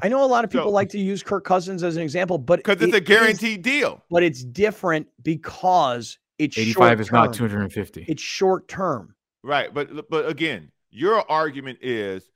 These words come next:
Speaker 2: that no one else is gonna do the deal. No one's gonna give out a guaranteed contract. I'm telling you, Kirk Cousins had a two-year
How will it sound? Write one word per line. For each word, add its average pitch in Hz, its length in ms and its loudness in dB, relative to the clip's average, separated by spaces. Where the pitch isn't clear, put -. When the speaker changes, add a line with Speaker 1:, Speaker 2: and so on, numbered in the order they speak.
Speaker 2:
that 127 280 -6
no 165 200 -4
one 160 240 -4
else 143 200 -4
is 123 120 -20
gonna 127 280 -8
do 147 320 -4
the 127 120 -8
deal. 117 640 -4
No 147 140 -6
one's 180 160 -4
gonna 160 180 -4
give 147 200 -6
out 151 160 0
a 143 80 -4
guaranteed 156 920 -10
contract. 202 680 -4
I'm 240 320 2
telling 175 400 -4
you, 110 240 -12
Kirk - 260 -4
Cousins 190 380 0
had 147 140 -2
a 143 100 -6
two-year 160 680 -6